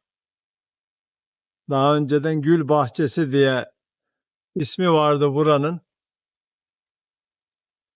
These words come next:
Nazım Hikmet Kültür Merkezi önü. Hemen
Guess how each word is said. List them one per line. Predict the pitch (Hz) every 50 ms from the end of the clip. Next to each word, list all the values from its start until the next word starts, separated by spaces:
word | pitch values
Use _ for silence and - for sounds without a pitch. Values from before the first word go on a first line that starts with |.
| _ _ _ _ _ _ _ _ _ _ _ _ _ _ -
Nazım | 147 147 151 151 151 135 151 160 151
Hikmet | 147 139 - - 165 156 -
Kültür | - - 147 139 127 - 170 165
Merkezi | 151 151 143 143 131 117 - 143 131 107 123 160 165 151 - _ _ _ _ _ _ -
önü. | 170 165 160 147 139 135 143 165 160 - _ _ _ _ _ _ _ _ _ _ _ _ _
Hemen | 151 143 139 143 147 151 151 151